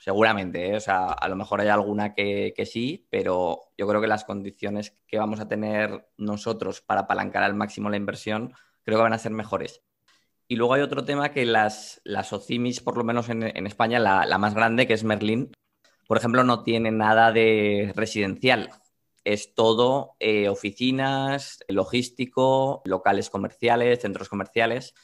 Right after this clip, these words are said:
lo cual, bueno, no es ni bueno ni malo, simplemente es, es distinto, pero sí que hay socimis en España que se centran en, en inmuebles, pero las grandes están centradas en otro tipo, en otro tipo de activo.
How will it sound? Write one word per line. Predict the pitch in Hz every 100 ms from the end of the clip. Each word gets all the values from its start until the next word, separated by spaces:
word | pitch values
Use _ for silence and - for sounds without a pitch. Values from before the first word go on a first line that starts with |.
| _ _ _
lo | 107 104
cual, | 110 107 113 123 - -
bueno, | 117 113 107 - _
no | 107 107
es | 107 113
ni | 113
bueno | 113 107
ni | 101 98
malo, | 117 107 - _ _
simplemente | - 107 107 110 107 117 117
es, | 120 - - - -
es | 110
distinto, | 107 104 120 117 95 82 _ -
pero | 101 95 98 98 95 - _ _
sí | - 107
que |
hay | 110
socimis | 110 104 110 107
en | 110
España | 104 120 110
que | 98
se | - -
centran | 92 95 98 98
en, | 98 98 98 98 -
en | - 101
inmuebles, | 104 110 117 123 160 - _ -
pero | 98 95 92 - - -
las | 98 98
grandes | 101 104 104 107 120 - - - -
están | - 101 - 98 98 98
centradas | 101 98 104 107
en | 107
otro | 101 98
tipo, | 101 - 95 95 92 - _
en | - 98
otro | 98
tipo | 98 -
de | 98
activo. | - 85 71 -